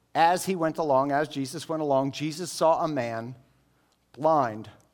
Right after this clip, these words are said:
from birth. And his disciples asked him this question, "Rabbi, teacher, who sinned, this man or his parents, that he was born blind?" So from their question, we can surmise,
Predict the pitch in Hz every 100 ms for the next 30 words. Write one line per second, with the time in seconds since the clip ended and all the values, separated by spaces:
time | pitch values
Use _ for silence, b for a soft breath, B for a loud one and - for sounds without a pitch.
0 | _ 139 139 208 156 - - - _ _
1 | _ _ B B B 139 139 160 214 202
2 | 202 214 226 214 180 147 135 160 151 156
3 | - 220 226 - 139 139 139 139 139 170
4 | 226 - - 151 139 185 208 240 b b
5 | _ _ - 196 - - 247 214 98 73
6 | - b b b b b - 107 - 113
7 | 113 131 208 240 _ _ _ _ _ _
8 | _ 113 117 143 - 147 247 294 156 131
9 | - 170 139 123 139 - 104 120 131 -
10 | - 233 214 90 - - 196 175 - B
11 | B B B B - 240 269 294 277 -
12 | - 254 247 - - 135 131 143 156 208
13 | 202 - 233 131 98 82 127 - -